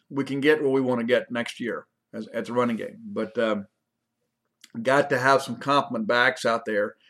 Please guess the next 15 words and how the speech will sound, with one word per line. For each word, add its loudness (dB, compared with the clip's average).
to -8
keep -4
the -10
defense -4
off -2
of -18
Garrett 0
Shrader. 0
If -8
not, -4
we're -8
gonna -6
have -4
a -10
very, 0